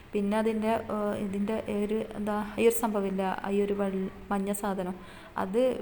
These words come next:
പിന്നെ പുതിയ ഗ്യാസ് ഫിറ്റ് ചെയ്ത് നോക്കുന്നേരം അത് കുടുങ്ങുന്നില്ല കേട്ടോ. അതിൻ്റെ മുകളിൽ ഒരു കണക്കിലും കുടുങ്ങുന്നില്ല. അങ്ങനെ ഞാൻ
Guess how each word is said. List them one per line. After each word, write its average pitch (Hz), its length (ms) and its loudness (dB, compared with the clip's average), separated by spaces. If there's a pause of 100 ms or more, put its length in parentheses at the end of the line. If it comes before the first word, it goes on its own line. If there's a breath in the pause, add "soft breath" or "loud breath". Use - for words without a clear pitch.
(100)
പിന്നെ 208 380 0
പുതിയ 208 280 0
ഗ്യാസ് 214 340 0
ഫിറ്റ് 202 280 -2
ചെയ്ത് 196 200 2
നോക്കുന്നേരം 196 420 -2
അത് 202 140 -8
കുടുങ്ങുന്നില്ല 190 560 -2
കേട്ടോ. 180 180 -4
അതിൻ്റെ 190 240 -2
മുകളിൽ 190 240 -4
ഒരു 190 180 -4
കണക്കിലും 190 720 -4
കുടുങ്ങുന്നില്ല. 180 480 -4 (520 loud breath)
അങ്ങനെ 190 300 0
ഞാൻ 202 280 0